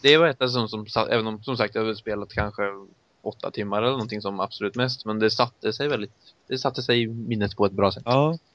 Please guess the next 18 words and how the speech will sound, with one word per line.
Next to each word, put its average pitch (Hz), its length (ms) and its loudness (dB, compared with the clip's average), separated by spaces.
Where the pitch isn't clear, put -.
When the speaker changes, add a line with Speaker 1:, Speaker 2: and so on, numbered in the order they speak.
Speaker 2:
det 123 60 -6
är 135 40 0
ett 147 60 0
minnesvärt 120 500 2
spel. 95 240 -8
Speaker 1:
Eh, 156 580 10
ett 165 140 -2
annat 156 400 2
spel 185 420 2
och 180 80 4
jag, 165 200 2
jag 151 240 4
blev 147 140 6
väldigt 131 280 0
förtjust 113 480 -4
i 107 580 0
Gears 107 360 0
tre. 127 300 0